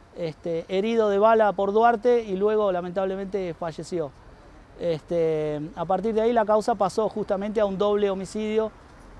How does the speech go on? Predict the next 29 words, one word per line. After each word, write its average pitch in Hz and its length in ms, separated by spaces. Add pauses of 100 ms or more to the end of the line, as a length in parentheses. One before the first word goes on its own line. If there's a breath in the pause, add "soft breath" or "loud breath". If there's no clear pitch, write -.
este, 165 400
en 170 60
la 180 80
acusación 175 460
hacia 180 220
Duarte. 175 300
Este, 175 220
esperamos 214 400
que 214 80
el 196 80
tribunal 214 340
entienda 240 580
que 214 420
una 226 180
persona 220 360
que 208 140
comete 220 320
un 214 80
delito 214 720
no 220 140
necesariamente 214 680
tiene 208 200
que 190 80
ser 208 180
asesinada, 233 640
sino 226 240
que 220 100
puede 214 200
ser 233 260